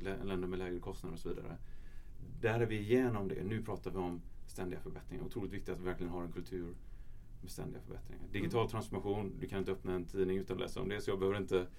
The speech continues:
Speaker 2: Nej, men och du
Speaker 1: eh, eh,
Speaker 2: pratar ju också om att det är
Speaker 1: mm.
Speaker 2: det ni använder er av för att någonstans göra produkterna bättre och höra vad kunderna
Speaker 1: Exakt.
Speaker 2: gör och vill och så
Speaker 1: Ja,
Speaker 2: vidare.
Speaker 1: komma ännu närmare våra slutanvändare
Speaker 2: Mm.
Speaker 1: och göra det mer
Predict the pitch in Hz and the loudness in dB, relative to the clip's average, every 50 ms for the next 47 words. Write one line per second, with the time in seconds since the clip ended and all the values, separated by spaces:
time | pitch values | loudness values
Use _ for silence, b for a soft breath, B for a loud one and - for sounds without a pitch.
0 | B B B B B B - - 294 302 294 294 294 262 254 - - - - - | B B B B B B 4 6 8 8 10 12 12 12 12 12 10 8 10 10
1 | 302 277 - 285 277 262 247 247 - 226 214 208 - 226 220 - 247 240 240 233 | 8 8 10 10 8 8 8 6 2 2 2 4 6 6 8 8 8 8 8 8
2 | 233 226 220 214 208 202 208 214 214 226 226 220 226 220 202 185 175 170 170 - | 8 8 8 6 6 6 6 6 6 8 6 6 8 8 6 6 4 2 2 0
3 | 196 175 175 175 175 170 - 170 165 165 - 175 165 160 160 - - 180 175 180 | 2 4 4 4 2 0 0 -2 -2 0 0 0 0 0 -2 -2 -4 -2 2 4
4 | 175 170 165 165 160 - 190 175 175 165 - - 170 165 156 170 165 - - 165 | 4 4 4 4 2 0 0 0 0 0 0 -2 -2 0 0 0 -2 0 0 0
5 | 165 165 175 170 160 160 160 - - 185 170 165 156 160 190 175 170 165 165 165 | 0 2 2 2 2 2 0 0 2 2 2 2 2 2 2 2 4 4 2 2
6 | 165 160 165 160 160 175 175 165 160 147 - - 180 170 160 151 156 160 160 151 | 2 2 0 2 2 2 2 2 2 0 0 0 0 0 2 0 0 0 4 6
7 | 135 117 110 113 - 120 110 104 104 104 98 92 92 90 90 92 87 87 - - | 6 6 6 6 6 4 4 4 4 4 4 4 4 6 6 4 4 4 2 0
8 | 92 - - 90 87 85 82 85 87 87 87 87 90 92 92 87 87 87 90 87 | 0 0 0 -4 -2 0 0 0 0 2 2 2 4 4 4 2 2 0 0 -2
9 | 87 - | -2 -2